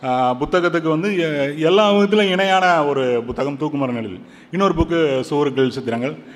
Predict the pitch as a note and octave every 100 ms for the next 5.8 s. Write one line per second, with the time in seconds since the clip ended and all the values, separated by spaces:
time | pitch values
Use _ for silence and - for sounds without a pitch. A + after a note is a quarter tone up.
0 | - D3+ D3 E3 F#3+ F#3 E3+ E3 E3 D#3
1 | D3 D3+ C#3+ D#3+ D#3 C#3+ C#3 C#3 C3 D3+
2 | D3 C3+ C#3 C3+ C3 C3+ C#3 C3+ C#3 C3+
3 | C3 C3 C3+ C3 C3+ C3+ C#3+ C3+ C3+ C3+
4 | C3+ C3+ B2+ B2 B2 - - - - A#2
5 | C3 B2+ B2+ B2 A2+ A#2 A#2